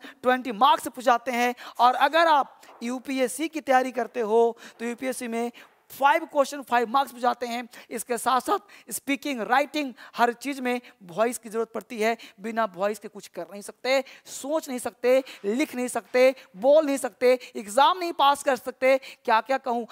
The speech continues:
अंग्रेजी ही पंगु बन जाएगा, अंग्रेजी ही कुछ नहीं कर सकते।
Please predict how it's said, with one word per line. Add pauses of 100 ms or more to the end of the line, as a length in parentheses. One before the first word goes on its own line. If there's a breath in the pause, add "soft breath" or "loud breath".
(120)
अंग्रेजी
ही
पंगु
बन
जाएगा, (360 loud breath)
अंग्रेजी
ही
कुछ
नहीं
कर
सकते।